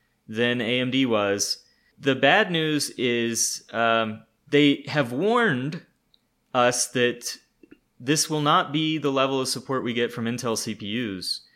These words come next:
Uh, I'm not sure if I'm supposed to say that, but it makes sense to me. It seems like we're going to, to have a little better access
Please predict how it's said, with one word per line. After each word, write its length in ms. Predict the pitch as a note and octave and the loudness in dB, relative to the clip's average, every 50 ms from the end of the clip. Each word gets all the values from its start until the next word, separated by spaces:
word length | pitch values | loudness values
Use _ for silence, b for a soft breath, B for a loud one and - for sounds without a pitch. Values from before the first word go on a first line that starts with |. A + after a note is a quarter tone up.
| b b b b b b | b b b b b b
Uh, 60 | B2 | -2
I'm 180 | A#2+ A#2+ B2+ C#3 | 0 0 2 4
not 140 | E3 F#3 F3 | 2 2 2
sure 140 | - F#3+ F#3 | 2 0 0
if 80 | D#3+ F3 | 2 0
I'm 100 | F3 D3+ | 0 -2
supposed 340 | - F3+ E3+ E3+ F3 E3 D#3 | -2 -2 0 0 0 0 0
to 80 | D#3+ | 0
say 180 | C#3+ - D3 C#3 | 0 2 4 4
that, 200 | C#3 C3+ B2+ B2 | 4 4 4 2
but 120 | - C#3+ C#3+ | 2 2 2
it 60 | D#3+ E3 | 2 2
makes 220 | F3+ G3+ G3 - | 0 0 0 0
sense 260 | - F#3 F#3 F3+ - - | 0 0 0 -2 -2 -2
to 60 | D3+ | 0
me. 360 | D3 D3 C#3+ C3 B2 B2 B B B B B B B | 0 2 2 2 0 -2 B B B B B B B
It 140 | D3 D3 - | -2 0 0
seems 320 | - G#3 G#3+ A3+ G#3+ G#3+ | 0 2 2 2 2 2
like 220 | F#3 E3+ E3+ E3+ | 4 4 4 2
we're 140 | D#3+ D#3+ D3+ | 0 -2 -2
going 260 | D3 D#3 D3+ D3+ D3+ D3 | 0 0 0 2 2 0
to, 140 | C#3 B2+ - - _ _ _ _ _ _ _ - | -2 -2 -6 -12 _ _ _ _ _ _ _ -6
to 180 | - C#3+ C3+ | -2 0 0
have 200 | C3+ C#3+ D3 C#3+ C3+ | 2 4 2 2 2
a 20 | B2+ | 2
little 280 | B2+ D#3+ G3 G3 F3 | 2 2 2 2 0
better 360 | C#3+ - D3 D#3 D#3+ F3+ E3 | 2 4 4 4 4 2 2
access 800 | - A#2+ B2 C3 B2+ - - - D3+ D3+ E3 D#3+ - - - - | 2 2 2 2 2 0 0 2 2 2 2 0 -2 -2 -4 -6